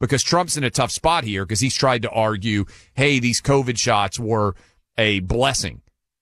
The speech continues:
And that is a flawed argument. But I don't understand why Vivek Ramaswamy, uh, Nikki Haley, Ron DeSantis, if he gets in the race, Tim Scott, if he gets in the race, this would be one of my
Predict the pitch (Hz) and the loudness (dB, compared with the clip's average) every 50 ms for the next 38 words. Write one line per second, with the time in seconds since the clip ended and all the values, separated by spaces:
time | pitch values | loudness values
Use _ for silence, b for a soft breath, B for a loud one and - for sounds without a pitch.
0 | _ _ _ _ - 120 110 107 104 101 101 101 _ _ _ _ _ - 107 120 | _ _ _ _ -4 -2 0 0 0 -2 -4 -6 _ _ _ _ _ -8 -2 -2
1 | 135 131 139 - _ _ - 139 123 120 110 - 123 120 107 - - - 131 131 | 0 0 0 -4 _ _ -4 -2 -2 0 -2 -2 -2 -2 -4 -4 -4 -4 -2 0
2 | 127 123 120 107 104 95 - 131 131 135 113 87 90 78 82 82 - 120 131 156 | 0 0 0 -2 -4 -4 -2 -2 -2 -2 -6 -8 -8 -8 -8 -6 -4 -2 -2 -2
3 | 202 220 185 151 - - 143 139 139 127 120 107 95 113 113 127 110 120 120 120 | -2 -2 -2 -2 -2 -2 -2 -2 0 0 -2 -2 0 -2 -2 -2 -2 -2 -2 -2
4 | 120 113 - 123 120 123 123 139 147 - b b b b b b - - 82 82 | -2 -2 0 0 0 0 -2 -4 -8 -10 b b b b b b -8 -4 -4 -2
5 | 82 95 127 - 135 123 104 113 117 120 120 123 127 139 139 _ _ _ _ - | 0 -2 -2 -2 -2 -2 0 0 -2 -2 -2 -4 -4 -6 -8 _ _ _ _ 0
6 | 110 110 117 127 135 127 120 - - 123 117 120 - 143 127 - 117 101 120 117 | 2 2 2 2 0 0 -2 0 0 0 -2 -2 -2 -4 -4 -4 -4 -2 -2 0
7 | 117 127 120 - 131 123 123 120 113 110 113 117 127 131 - - - - _ _ | 0 0 0 0 0 0 2 2 2 2 2 2 0 -2 -6 -10 -12 -14 _ _
8 | _ - - - 131 123 123 - - - 117 107 123 131 117 - 123 113 123 120 | _ -4 -2 0 0 0 0 -2 0 0 2 2 2 0 -2 -2 -2 -2 0 0
9 | - 135 127 123 123 120 127 127 131 127 - - b b b b b b b - | 0 0 0 0 2 2 2 0 0 -2 -6 -8 b b b b b b b -2
10 | - 165 180 - 202 185 156 127 151 151 135 123 139 147 147 143 131 113 123 123 | 0 0 2 2 0 -2 0 0 -2 -2 0 0 0 2 0 0 -2 -2 -2 0
11 | 120 123 127 127 123 117 | 0 0 0 0 -2 -4